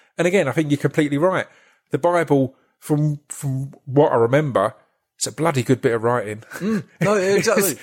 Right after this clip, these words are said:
Speaker 1: it's a cracking bit of, of literature.
Speaker 2: But it, it's the same with, um, football. When people go and watch it, they don't, I know, you know, you have problems with l-, hooliganism and things like that, but they take it for what it is, and it's,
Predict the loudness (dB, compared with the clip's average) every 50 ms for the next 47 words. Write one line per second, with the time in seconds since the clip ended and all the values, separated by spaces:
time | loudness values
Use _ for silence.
0 | -2 -2 0 0 -2 -4 -4 -4 -4 -4 -2 -2 -4 -4 -4 -6 -12 -18 -20 -20
1 | -20 -20 _ _ _ _ _ _ _ _ -20 -20 _ _ _ _ 2 4 4 4
2 | 2 2 0 0 -2 -2 0 0 0 0 -2 -4 -8 -8 -4 -2 -2 -2 -2 -4
3 | -6 -2 0 0 0 0 -4 -8 -6 -4 -2 0 0 0 0 0 2 2 2 2
4 | 0 0 0 2 2 2 2 2 0 -4 -6 -10 -14 _ _ _ _ -18 -4 -2
5 | -2 -2 0 2 2 2 2 0 -4 -8 -12 -20 _ _ _ _ -2 -2 -2 0
6 | 0 -2 -2 -2 -6 -6 -4 -2 -2 0 2 0 0 0 -2 -6 -6 -6 -8 -8
7 | -12 _ _ _ _ _ _ _ _ _ -20 -4 0 0 2 4 2 2 2 -2
8 | -6 -12 _ _ -4 -2 0 0 -2 -2 -6 -12 -20 -20 -16 -12 -10 -4 -2 -2
9 | -2 -2 -2 -2 -2 -2 -4 -4 -4 -6 -6 -6 -6 -8 -8 -10 -12 -14 _ _
10 | _ -10 -10 -10 -10 -10 -2 0 2 2 4 2 2 0 0 -2 -2 -2 -2 -4
11 | -6 -6 -6 -6 -4 -4 -2 -2 0 0 -2 0 -2 -2 -4 -4 -10 _ _ _
12 | _ _ _ _ _ _ _ _ _ _ -6 -6 -2 0 0 2 0 0 -2 -6
13 | -8 -6 -2 -2 0 0 0 -4 -8 _ _ _ _ _ _ _ -2 0 2 2
14 | 2 0 0 0 0 0 0 -2 -4 -4 -6 -8 -8 -8 -8 -4 -2 -2 -4